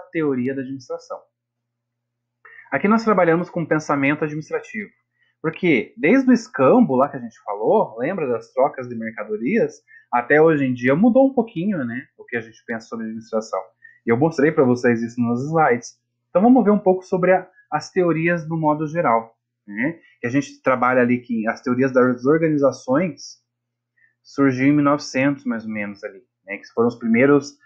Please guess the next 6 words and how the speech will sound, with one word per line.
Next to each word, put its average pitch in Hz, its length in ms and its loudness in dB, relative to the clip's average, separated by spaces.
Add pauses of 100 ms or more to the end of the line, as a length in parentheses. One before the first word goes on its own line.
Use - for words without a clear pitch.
(160)
apanhados, 139 1040 0 (360)
é, 120 220 -2 (100)
formalizados 175 960 0
sobre 160 340 -6
isso, - 200 -18 (880)
tá? 113 320 -6